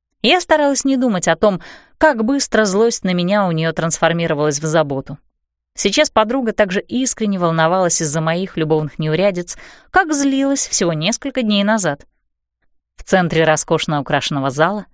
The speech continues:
стояла огромная ель. Она достигала потолка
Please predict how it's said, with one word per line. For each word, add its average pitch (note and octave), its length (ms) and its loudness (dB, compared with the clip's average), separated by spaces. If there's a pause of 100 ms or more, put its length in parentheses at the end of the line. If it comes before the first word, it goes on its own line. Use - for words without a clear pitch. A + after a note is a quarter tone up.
(140)
стояла C4+ 480 0
огромная B3 540 0
ель. C#3+ 400 -6 (580)
Она B3 220 2
достигала B3 480 0
потолка A3 640 0